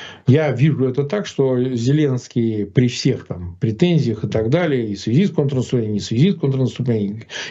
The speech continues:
якобы там политическими амбициями заложен, но они сняли этот вопрос с точки зрения, что отложили его до конца войны. Вообще выяснение любых, а, любых каких-то отношений. И мне кажется, что, ну, фраза Зеленского о том, что «у меня нет личных отношений, у меня рабочие отношения, у меня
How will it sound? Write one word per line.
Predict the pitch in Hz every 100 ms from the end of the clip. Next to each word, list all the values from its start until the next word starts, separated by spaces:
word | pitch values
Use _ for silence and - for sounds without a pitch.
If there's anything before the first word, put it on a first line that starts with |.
| -
якобы | 127 113 107
там | 104 87
политическими | 113 110 120 - 107
амбициями | 110 117 165 156 135
заложен, | 123 131 117 127
но | 156
они | 185 190 - - -
сняли | - 165 135 117
этот | 110
вопрос | 120 127 123 139
с |
точки | - 131 -
зрения, | 120 139 170 139
что | 113 120
отложили | 110 131 117 151 131
его | 120 117
до | 110
конца | 107 113 117
войны. | 113 110 95 85 85 _
Вообще | - 87 131
выяснение | 107 101 98 117 110
любых, | 98 101 101 87 - - - - - -
а, | 131 113 110 113 113 110 110
любых | 113 123 123 113
каких-то | 120 - - -
отношений. | 101 123 - 202 131
И |
мне | 120 139
кажется, | 139 170 139 - 123
что, | - 120
ну, | 131 220
фраза | - 220 190 170
Зеленского | 156 165 170 151 135
о |
том, | 139
что | 120 123 - -
«у | 156
меня | 175
нет | 135 123
личных | 120 110 107 113
отношений, | 110 110 165 135
у |
меня | 113 110
рабочие | 104 117 147 139 113
отношения, | 120 113 120 110
у | 104
меня | 113 110